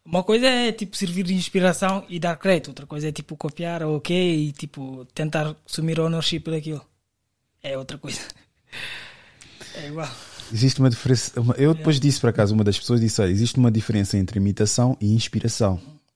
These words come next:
Speaker 2: Imitação é não dar crédito a
Speaker 1: Yeah.
Speaker 2: quem roubaste
Speaker 1: Yeah.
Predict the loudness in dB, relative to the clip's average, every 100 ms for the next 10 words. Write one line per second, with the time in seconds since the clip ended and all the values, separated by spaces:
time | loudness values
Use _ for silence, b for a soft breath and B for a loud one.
0 | _ _ -2 0 2 2 2 4 4 4
1 | 2 2 4 4 4 4 4 4 0 -4
2 | -4 0 2 4 4 4 4 4 0 -4
3 | -6